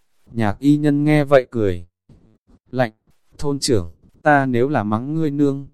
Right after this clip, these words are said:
ngươi còn có thể cùng ta hảo hảo nói chuyện sao?" "Ngươi?" Tần Tiến mới bị nghẹn nói không nên lời lời nói,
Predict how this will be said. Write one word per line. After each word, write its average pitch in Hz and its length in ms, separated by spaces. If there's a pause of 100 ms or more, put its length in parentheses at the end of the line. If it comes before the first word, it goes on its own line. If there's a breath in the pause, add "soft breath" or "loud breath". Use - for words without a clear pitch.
(180)
ngươi 143 240
còn 101 280
có 117 120
thể 120 200
cùng 101 260
ta 143 180
hảo 131 260
hảo 95 240
nói 107 260
chuyện 120 220
sao?" 147 500 (580)
"Ngươi?" 139 440 (1080)
Tần 98 180
Tiến 117 260
mới 120 180
bị 147 180
nghẹn 104 300
nói 113 200
không 147 260
nên 147 200
lời 117 240
lời 104 200
nói, 101 400